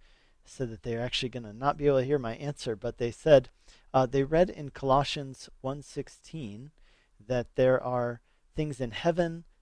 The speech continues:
things on earth, thrones, dominions, rulers, authorities, and he's saying, "Does this mean that there's a hierarchy of angels? What does it mean that, uh, the throne mentioned here, could this be some sort of angel?" Well,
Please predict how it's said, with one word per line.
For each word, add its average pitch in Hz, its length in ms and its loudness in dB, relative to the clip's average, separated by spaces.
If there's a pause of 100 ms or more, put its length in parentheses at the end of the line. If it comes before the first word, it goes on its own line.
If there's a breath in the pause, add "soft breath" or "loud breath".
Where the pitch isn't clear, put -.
things 127 240 -12
on 120 180 -8
earth, 151 400 0
thrones, 160 420 -2
dominions, 135 580 -10
rulers, 131 320 -6
authorities, 117 880 -8
and 104 140 -20
he's 110 160 -18
saying, 113 380 -12 (240)
"Does 117 220 -18
this 143 240 -14
mean 131 200 -10
that 117 120 -16
there's 110 180 -8
a 104 60 -18
hierarchy 117 680 -4
of 92 180 -18
angels? 135 600 -6 (380 soft breath)
What 135 240 8
does 139 180 4
it 123 140 -6
mean 117 520 -14 (460)
that, 117 440 2 (100)
uh, 113 220 -8 (120)
the 92 120 -14
throne 110 960 -4 (280)
mentioned 110 420 -12
here, 107 440 -8
could 110 180 -14
this 123 160 -14
be 120 120 -14
some 104 240 -16
sort 98 240 -14
of 92 80 -16
angel?" 104 420 -16 (480 soft breath)
Well, 143 200 10